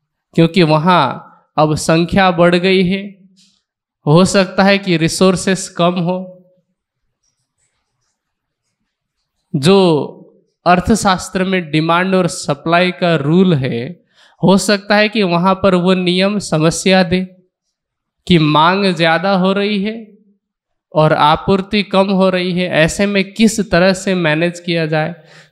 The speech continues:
जब सोचे कि दस बारह लोगों के परिवार में ऐसी समस्या आ सकती है, तो वहाँ सूरत से ही पाँच सौ की संख्या निकली है। दिल्ली पहुँचते पहुँचते तो संख्या और भी बढ़ी है,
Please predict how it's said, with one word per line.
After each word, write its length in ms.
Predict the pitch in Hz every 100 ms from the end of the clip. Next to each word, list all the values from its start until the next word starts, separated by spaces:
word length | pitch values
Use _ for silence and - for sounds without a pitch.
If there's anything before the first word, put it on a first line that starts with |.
| -
जब 200 | 156 180
सोचे 440 | - 175 175 208 202
कि 140 | 202
दस 300 | 143 160 170 180
बारह 360 | 175 175 202
लोगों 340 | 180 160 160 170
के 120 | 170
परिवार 560 | - 135 143 147 143 151
में 160 | 160
ऐसी 340 | 139 131 131 147
समस्या 600 | - 120 127 139 - 151
आ 320 | 131 - 123 151
सकती 500 | - 120 _ 131 113
है, 140 | 151 - _ _ _ _ -
तो 120 | 170
वहाँ 600 | 156 170 220 233 147 - _ _ _ _ _ _ _ _ - _
सूरत 500 | - - 196 214 220 220
से 160 | -
ही 140 | 220 240
पाँच 320 | - 165 165
सौ 180 | - 208
की 160 | 202 208
संख्या 400 | 185 165 165 165
निकली 380 | 156 156 151 160
है। 100 | 180
दिल्ली 380 | 139 151 175 190
पहुँचते 480 | 165 165 160 -
पहुँचते 480 | 160 156 156 156 160
तो 140 | 156 160
संख्या 400 | 151 143 143 143
और 180 | 135 139
भी 120 | 160
बढ़ी 280 | 147 147 147
है, 120 | 147